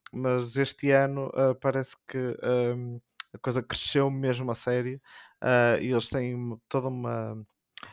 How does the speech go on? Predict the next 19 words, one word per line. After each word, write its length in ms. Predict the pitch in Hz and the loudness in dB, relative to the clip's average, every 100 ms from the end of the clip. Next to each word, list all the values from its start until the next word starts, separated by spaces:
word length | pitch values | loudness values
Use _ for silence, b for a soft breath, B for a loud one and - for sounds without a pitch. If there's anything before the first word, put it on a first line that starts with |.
| B - | B -2
todo 180 | 143 156 | 2 2
um 80 | |
espaço 640 | 147 - 143 139 - - - _ _ _ _ | 2 4 8 8 6 -12 -18 _ _ _ _
ao 200 | 123 123 | -2 0
qual 220 | 127 117 | 2 2
chamam 440 | - 131 127 123 127 | 2 -4 -4 -8 -8
o 160 | - 117 | -6 -6
Rock 300 | - 120 127 | -4 -6 -6
in 80 | 113 | -4
Rio 300 | 120 123 - | -2 -4 -6
Game 320 | 110 139 135 | 2 2 2
Square. 500 | - - 98 87 78 _ b b b b b - | -4 -4 0 0 -2 _ b b b b b -10
E 160 | 123 127 | -2 -2
o 80 | |
Game 260 | 120 151 151 | 2 2 2
Square 400 | - - 151 151 | -6 4 4 6
vai 120 | 147 | 2
ter 360 | 143 120 104 - b b b _ _ - | 2 2 2 -2 b b b _ _ -18
duas 720 | 127 151 165 156 139 - | -2 2 4 4 2 -6